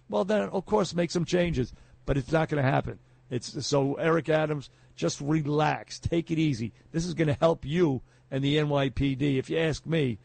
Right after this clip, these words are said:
In fact, we should ask some, uh, police officers what they think of it, because, uh, you know, they're gonna have to be in the middle of whatever happens. I mean, people with guns is something that a police officer has to be wary about.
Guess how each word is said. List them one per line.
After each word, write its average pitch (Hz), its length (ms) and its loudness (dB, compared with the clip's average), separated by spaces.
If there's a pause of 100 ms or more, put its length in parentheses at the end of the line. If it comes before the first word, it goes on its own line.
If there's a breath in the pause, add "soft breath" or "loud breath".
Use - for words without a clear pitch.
(300 soft breath)
In - 60 -8
fact, 196 260 2
we 175 100 -2
should 208 200 0
ask 185 260 2
some, 139 220 0
uh, 135 80 2
police 143 360 0
officers 127 580 0 (380 soft breath)
what 143 240 0
they 170 200 4
think 170 340 -2
of 127 160 0
it, 127 160 -2
because, 123 460 -2
uh, 127 280 2 (460 soft breath)
you 151 120 -2
know, 147 80 4
they're 156 180 0
gonna 160 160 2
have 151 160 0
to 131 60 -14
be 147 140 0
in 139 80 -2
the 131 60 -2
middle 147 300 2
of 120 100 0
whatever 151 560 2
happens. 120 540 -4
I 127 60 0
mean, 135 420 -4
people 170 320 2
with 147 200 2
guns 143 480 2 (560 soft breath)
is 143 340 2
something 147 540 0
that 139 220 0 (100)
a 143 120 0
police 151 340 0
officer 139 340 0
has 127 200 0
to 131 60 -12
be 127 100 -2
wary 156 340 2
about. 123 340 -4